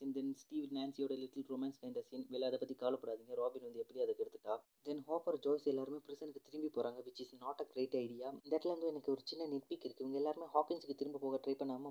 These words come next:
மறுபடியும் பிரிசனுக்கு போறது வந்து எனக்கு பார்க்கறதுக்கு கொஞ்சம் டம்மான ஐடியா மாதிரி தெரியுது. So, நீங்க என்ன நினைக்கிறீங்க? உங்களோட தாட்ஸை மறக்காம ஷேர் பண்ணுங்க. டோல்கேட்ல இருந்த எல்லா கார்ட்ஸுமே மிஸ் ஆகுறாங்க. Well, that's easy peasy Japanesey. நெக்ஸ்ட் வந்து என்சோ வந்து யூரிக்கு வந்து ஒரு மோட்டிவேஷன் ஸ்பீச் கொடுக்கும் போது தான் தெரியுது, யூரி வந்து ஒரு கிரேட் எக்ஸ் சோல்ஜர். So, யூரியோட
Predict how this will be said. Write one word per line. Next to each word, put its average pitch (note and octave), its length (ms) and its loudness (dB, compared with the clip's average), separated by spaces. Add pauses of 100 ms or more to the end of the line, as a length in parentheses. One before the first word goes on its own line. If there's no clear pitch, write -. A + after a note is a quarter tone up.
மறுபடியும் D3 320 -2
பிரிசனுக்கு D#3 420 -4
போறது C3 240 2
வந்து C3+ 160 0 (140)
எனக்கு D3 220 -2
பார்க்கறதுக்கு D#3+ 320 4
கொஞ்சம் C3+ 240 -2
டம்மான D#3 320 0
ஐடியா C3+ 240 2
மாதிரி C3 240 -2
தெரியுது. A#2+ 220 -2 (100)
So, C#3+ 160 -2
நீங்க E3+ 180 0
என்ன C#3+ 220 -2
நினைக்கிறீங்க? C3 380 -6
உங்களோட C3 340 -4
தாட்ஸை C#3 280 -2
மறக்காம B2+ 300 -4
ஷேர் B2 160 -4
பண்ணுங்க. A#2 240 -14 (160)
டோல்கேட்ல F#3 520 2
இருந்த D3 140 0
எல்லா D#3 240 2
கார்ட்ஸுமே D#3 400 0
மிஸ் C#3 140 0
ஆகுறாங்க. B2+ 380 0
Well, B2+ 180 -4
that's C#3 220 -4 (100)
easy C#3+ 240 -8
peasy C#4 220 -6 (100)
Japanesey. A#3+ 480 -4 (340)
நெக்ஸ்ட் - 260 -10
வந்து F3 120 -4 (100)
என்சோ E3+ 280 -2
வந்து D3+ 180 -4 (240)
யூரிக்கு F3 360 -2
வந்து D3 180 -6
ஒரு D3+ 140 -4
மோட்டிவேஷன் E3 460 0
ஸ்பீச் - 240 -18
கொடுக்கும் C#3+ 280 -2
போது C#3+ 140 -4
தான் D3 140 -6
தெரியுது, C#3 200 -6 (100)
யூரி E3+ 240 0
வந்து C#3+ 160 -2
ஒரு D3+ 120 2
கிரேட் D3+ 320 -2
எக்ஸ் - 200 -4
சோல்ஜர். C3 420 -2
So, D#3 100 2
யூரியோட E3+ 400 4